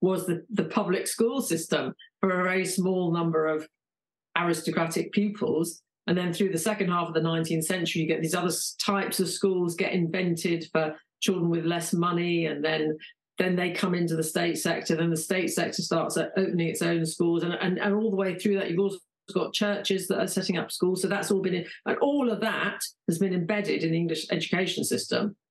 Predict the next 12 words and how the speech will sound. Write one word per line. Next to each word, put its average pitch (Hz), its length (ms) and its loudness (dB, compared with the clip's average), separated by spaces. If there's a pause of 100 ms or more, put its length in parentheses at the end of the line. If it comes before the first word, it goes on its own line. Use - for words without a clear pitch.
(160)
So 208 200 2
after 247 240 0
fo-, 202 200 0
nineteen 190 320 0
forty-five, 180 580 0
there 185 100 2
was 220 220 0
an - 80 -2
opportunity 202 920 0
to 160 100 -4
sort 160 200 0
of 156 80 0